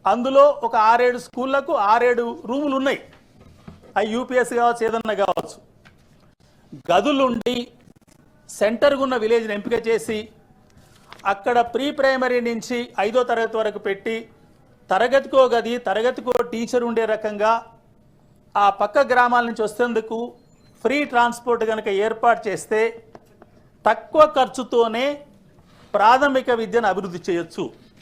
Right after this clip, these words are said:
ఆ పద్ధతిలో ఒక రెండు వేల స్కూల్లో, రెండు వేల ఐదు వందల స్కూల్లో పెడితే సరిపోతుంది. ఇది తక్షణం తీసుకోవాల్సిన అవసరం ఉంది.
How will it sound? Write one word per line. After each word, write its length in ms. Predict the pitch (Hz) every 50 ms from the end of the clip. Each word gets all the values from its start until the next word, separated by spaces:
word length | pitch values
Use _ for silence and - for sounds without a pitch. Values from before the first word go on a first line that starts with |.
| - - - - - - _ _ _ - - - _ _ - _ _ _ _ -
ఆ 160 | 190 214 233
పద్ధతిలో 560 | 233 233 233 233 254 277 277 302 277 269 254 220 220 220 - - - - - - _ _ _ _ _ _ _ _ _ -
ఒక 120 | 214 -
రెండు 280 | 240 208 214 226 233 269
వేల 260 | 262 262 262 254 247
స్కూల్లో, 440 | 233 240 - - 240 240 240 262 277
రెండు 240 | 254 240 233 233 247
వేల 160 | 247 240 233
ఐదు 160 | 233 220 214
వందల 220 | 226 220 220 214 214
స్కూల్లో 420 | 214 - - 233 226 233 247 247
పెడితే 300 | 233 - 208 208 208 247
సరిపోతుంది. 880 | - - 196 185 185 - 190 180 - 185 165 165 160 185 170 - - - _ _ _ _ _ _ _ _ _ _ _ _ _ _ _ _ _ _ _ _ _ -
ఇది 160 | 208 254 285 285 214
తక్షణం 420 | 202 202 - - 302 302 311 302 277
తీసుకోవాల్సిన 580 | 240 254 262 254 - - 254 254 247 196 233
అవసరం 320 | 226 226 220 233 220 220 214 208
ఉంది. 220 | 208 190 214 208